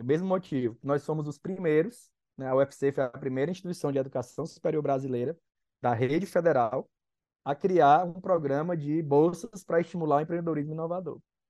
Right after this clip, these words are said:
Feliz porque, pô, fomos os pioneiros, estamos inovando aqui, muito legal,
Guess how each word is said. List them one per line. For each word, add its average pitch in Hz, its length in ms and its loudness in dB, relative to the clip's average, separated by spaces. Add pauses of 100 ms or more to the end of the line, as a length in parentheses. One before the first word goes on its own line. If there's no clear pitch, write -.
(420)
Feliz 240 420 0
porque, 208 420 2
pô, 156 160 -2
fomos 151 280 -8
os 160 100 -10
pioneiros, 165 560 2
estamos 143 260 -8
inovando 135 460 -2
aqui, 127 160 -8
muito 139 240 -8
legal, 139 460 -2